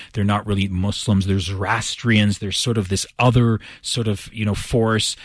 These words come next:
Sometimes you'll hear the term Safavid thrown into the equation, being the, you know, the, the sixteenth century power that came to Iran.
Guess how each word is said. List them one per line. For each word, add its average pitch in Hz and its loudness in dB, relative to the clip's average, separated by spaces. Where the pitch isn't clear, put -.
Sometimes 113 0
you'll 107 2
hear 104 -4
the 101 -4
term 104 -2
Safavid 110 0
thrown 107 0
into 104 0
the 101 0
equation, 101 -2
being 104 4
the, 95 -2
you 95 -4
know, 92 -6
the, 95 -8
the 107 -8
sixteenth 101 -4
century 98 -6
power 104 -2
that 95 -6
came 104 -4
to 104 -10
Iran. 92 -4